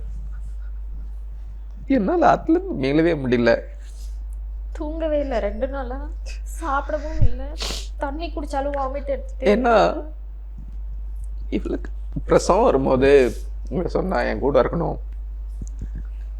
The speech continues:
Speaker 1: அப்படின்னா, நான் டாக்டர்கிட்ட கேட்டேன், "அ, டாக்டர் இது மாதிரி சொல்றா, ஏதாவது ஆப்ஷன் இருக்குமா?" அப்படின்னு.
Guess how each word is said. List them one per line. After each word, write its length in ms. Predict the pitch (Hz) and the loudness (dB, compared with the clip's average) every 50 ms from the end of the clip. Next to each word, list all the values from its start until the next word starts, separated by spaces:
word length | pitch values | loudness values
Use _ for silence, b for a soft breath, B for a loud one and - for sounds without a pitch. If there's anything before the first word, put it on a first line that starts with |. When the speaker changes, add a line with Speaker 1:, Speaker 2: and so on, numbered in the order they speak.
| - - - | -8 -8 -2
Speaker 1:
அப்படின்னா, 460 | - 120 117 131 110 104 101 107 117 147 | -2 0 0 0 0 0 0 0 0 0
நான் 200 | 165 139 127 - | 2 2 4 4
டாக்டர்கிட்ட 400 | 123 - - - 127 127 - 113 | 2 2 2 -2 0 0 2 2
கேட்டேன், 420 | 104 95 95 92 101 101 110 - - b b b b b b b b - - - | 2 2 2 2 0 -2 -2 -4 -6 b b b b b b b b -8 -6 -4
"அ, 300 | 98 107 107 104 104 104 - - - - - - - - - - - - | -2 -2 -2 -2 -2 -4 -4 -4 -6 -6 -6 -6 -6 -8 -8 -8 -8 -6
டாக்டர் 380 | - 104 104 - - - - 135 | -4 -4 -4 -4 -4 2 2 2
இது 80 | 117 104 | 4 4
மாதிரி 240 | 110 110 110 110 - | 2 2 0 0 0
சொல்றா, 400 | 117 104 - 113 113 107 104 104 | -4 -4 2 4 6 6 6 4
ஏதாவது 220 | 104 107 107 107 | 4 2 2 4
ஆப்ஷன் 300 | 101 104 - - - 165 | 2 2 2 0 -6 -4
இருக்குமா?" 440 | 123 - 104 90 92 101 98 98 98 | -4 -4 -4 -6 -2 -2 -2 -2 -2
அப்படின்னு. 380 | 104 101 - - - - 156 | -4 -6 -8 -10 -8 -10 -10